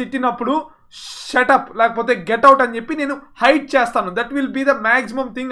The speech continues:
I do. అసలు చూడండి, పచ్చి బూతులు పెట్టున్నాడు కొంతమందికి అనవసరంగా, అర్థం పర్థం లేని విధంగా ఎక్కడ పడితే అక్కడ బూతులు పెట్టున్నాడు ఈ చెత్తనాయలు. "Give me heart, bro, big fan." నేను హార్ట్ ఇచ్చాను and దారా గోవేస్తాను హార్ట్ కావాలంట, ఉన్నదే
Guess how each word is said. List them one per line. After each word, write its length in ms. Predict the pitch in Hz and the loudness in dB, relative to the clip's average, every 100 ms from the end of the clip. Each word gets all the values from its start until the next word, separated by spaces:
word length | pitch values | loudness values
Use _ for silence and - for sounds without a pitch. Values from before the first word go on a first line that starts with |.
| 226 | -4
I 60 | 214 | -4
do. 80 | 226 - - | -8 -8 -10
అసలు 160 | 220 226 | -8 -4
చూడండి, 260 | 285 302 262 | -2 -2 -2
పచ్చి 200 | 262 262 330 | -2 0 -2
బూతులు 200 | 320 311 285 | -4 -4 -4
పెట్టున్నాడు 300 | 269 277 254 | 0 0 0
కొంతమందికి 500 | 233 226 254 269 254 226 - - 240 | -2 -4 -6 -6 -10 -16 -18 -2 0
అనవసరంగా, 640 | 339 339 320 311 294 247 139 - 214 | 4 4 4 2 0 0 -4 -4 0
అర్థం 200 | 269 359 349 | 2 4 2
పర్థం 200 | 311 311 | 0 0
లేని 140 | 294 285 | 0 -2
విధంగా 220 | 277 285 285 | -2 0 2
ఎక్కడ 160 | 269 311 311 | 2 -2 -2
పడితే 160 | 294 285 | 0 2
అక్కడ 140 | 277 196 | 2 0
బూతులు 240 | 285 320 285 | 0 0 0
పెట్టున్నాడు 340 | 269 262 247 233 | -2 0 0 0
ఈ 40 | 220 | -6
చెత్తనాయలు. 460 | 269 269 262 226 156 - - - - 175 | -4 -2 -2 -2 -6 -12 -18 -16 -6 0
"Give 140 | 285 | 2
me 80 | 294 226 | 2 8
heart, 200 | 247 254 196 | 8 8 6
bro, 120 | 269 269 | 6 6
big 100 | 247 - 269 | 2 0 4
fan." 160 | 226 - - - | 4 2 -14 -10
నేను 120 | 226 208 | 2 6
హార్ట్ 200 | 240 240 | 6 2
ఇచ్చాను 320 | - 220 247 269 | 0 0 4 2
and 120 | 240 - _ - 220 | 2 -6 _ 0 8
దారా 280 | 247 254 247 247 - 180 | 10 10 8 6 -8 0
గోవేస్తాను 480 | 240 277 - 254 233 214 | 2 4 6 6 8 8
హార్ట్ 200 | 269 269 | 8 8
కావాలంట, 400 | 233 247 233 208 175 123 - _ 180 | 8 8 6 4 2 2 -6 _ -4
ఉన్నదే 260 | 226 254 | 2 6